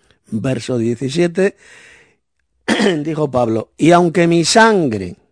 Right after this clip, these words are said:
fuera derramada sobre el sacrificio y servicio que proceden de vuestra fe, de vuestra confianza". Es decir, aunque él fuera sacrificado, como de hecho lo fue,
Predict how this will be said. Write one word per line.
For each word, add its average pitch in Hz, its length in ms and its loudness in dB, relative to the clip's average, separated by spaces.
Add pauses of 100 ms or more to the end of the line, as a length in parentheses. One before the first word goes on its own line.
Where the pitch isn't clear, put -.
(580)
fuera 196 760 6
derramada 143 840 0
sobre 147 340 0
el 135 220 -2
sacrificio 127 1300 -4 (1120)
y 117 160 -4
servicio 113 680 -4
que 101 120 -10
proceden 120 540 -8
de 101 80 -8
vuestra 104 500 -8
fe, 147 240 -6
de 127 80 -6
vuestra 101 300 -12
confianza". 98 800 -14 (720)
Es 131 120 -2
decir, 107 360 -8 (760)
aunque 98 300 -8
él 135 100 -4
fuera 131 260 -4
sacrificado, 165 920 -4 (1500)
como 98 240 -8
de 101 80 -6
hecho 95 220 -8
lo 92 100 -8
fue, 185 380 -4